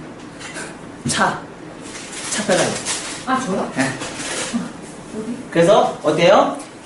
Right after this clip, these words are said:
Speaker 1: V라인이 점점점 깊어지는 라인을 내가 구사를 하는 데 있어서 일 차 가이드라인과 이 차 가이드라인이 계속 V라인으로 갈 것이냐,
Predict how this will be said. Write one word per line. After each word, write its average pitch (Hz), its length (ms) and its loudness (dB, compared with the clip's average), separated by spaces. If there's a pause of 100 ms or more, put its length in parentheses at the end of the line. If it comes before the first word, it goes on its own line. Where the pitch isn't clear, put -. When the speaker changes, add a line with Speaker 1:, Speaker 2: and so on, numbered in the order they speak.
(120)
Speaker 1:
V라인이 214 1000 6
점점점 180 640 4
깊어지는 170 640 4
라인을 143 680 6
내가 135 500 6 (340)
구사를 180 360 6
하는 262 220 10
데 233 80 6
있어서 147 600 4 (1200)
일 214 160 2
차 262 180 8
가이드라인과 220 560 8
이 - 160 6
차 220 180 4
가이드라인이 180 520 6
계속 160 340 2
V라인으로 208 500 6
갈 139 160 6
것이냐, 123 440 2